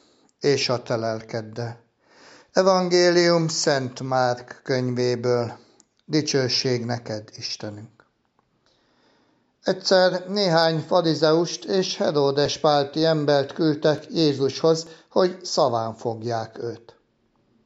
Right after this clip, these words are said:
Azok odamentek hozzá, és megszólították. "Mester, tudjuk, hogy igazmondó vagy.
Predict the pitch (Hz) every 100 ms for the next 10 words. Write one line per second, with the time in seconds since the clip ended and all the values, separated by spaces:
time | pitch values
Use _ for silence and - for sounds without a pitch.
0 | _ _ 147 156 160 185 156 147 139 131
1 | 143 - 165 139 143 123 - 127 - -
2 | 107 107 - 101 _ 110 101 _ _ _
3 | _ _ _ _ _ _ _ _ _ -
4 | 175 165 - 135 120 - _ _ _ _
5 | _ _ - 240 180 208 214 214 202 196
6 | 226 185 143 117 131 135 131 135 127 131
7 | 123 -